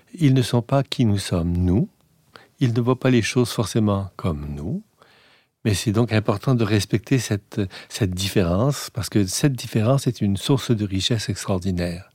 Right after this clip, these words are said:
Et si eux-mêmes finissent par comprendre que le respect de cette différence est, est un point de départ important pour la vie,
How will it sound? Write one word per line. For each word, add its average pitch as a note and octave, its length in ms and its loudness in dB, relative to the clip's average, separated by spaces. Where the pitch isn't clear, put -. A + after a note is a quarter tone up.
Et A#2 80 6
si C3 240 2
eux-mêmes B2 640 6
finissent G#2 480 2
par G2+ 160 0
comprendre A2 680 2
que - 120 -4
le F#2 100 0
respect G2+ 420 0
de G2+ 40 0
cette F#2 220 -2
différence G2 520 -4
est, F2+ 140 -4
est G2 140 0
un G2 100 2
point A#2+ 240 2
de G#2+ 120 2
départ A2 440 2
important G#2 640 2
pour F#2+ 120 -6
la D#2 140 -4
vie, C3 260 0